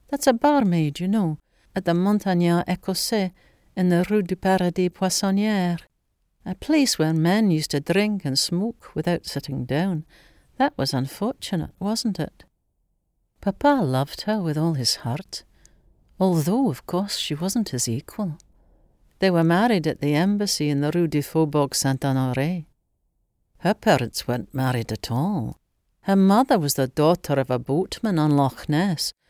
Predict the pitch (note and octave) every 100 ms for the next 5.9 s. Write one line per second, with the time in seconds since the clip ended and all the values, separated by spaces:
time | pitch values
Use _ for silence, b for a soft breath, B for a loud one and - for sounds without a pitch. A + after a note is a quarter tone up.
0 | _ _ F3 E3 D#3 - E3 E3+ E3 -
1 | D3 C#3+ B2+ C#3+ D#3 D#3 C#3 B2 C3 C#3+
2 | G3 - - - _ _ _ _ _ G3+
3 | G#3+ G3+ - A3+ E4 F4+ F3 C#3 C#3+ E3
4 | - F3 G3+ G3 D3+ D3 C#3+ - D#3+ D#3
5 | C3+ C3+ B2 C3 D3 F3+ A3 D3 C3